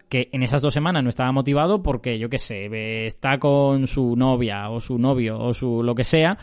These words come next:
y está distraído. Y si hubiera sido dos semanas después, sí que le habría quedado. Entonces, como tienes toda esa casuística de que depende un poco de la motivación y de la concentración de los estudiantes,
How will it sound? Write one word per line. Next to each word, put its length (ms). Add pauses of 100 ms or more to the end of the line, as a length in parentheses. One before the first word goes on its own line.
(120)
y 60
está 160
distraído. 540 (180)
Y 80
si 140
hubiera 180
sido 180
dos 120
semanas 300
después, 280
sí 140
que 80
le 100
habría 220
quedado. 320 (180)
Entonces, 400 (300)
como 180
tienes 220
toda 160
esa 160
casuística 840
de 440 (320)
que 80
depende 320
un 80
poco 160
de 60
la 80
motivación 680
y 80
de 80
la 80
concentración 680
de 60
los 120
estudiantes, 720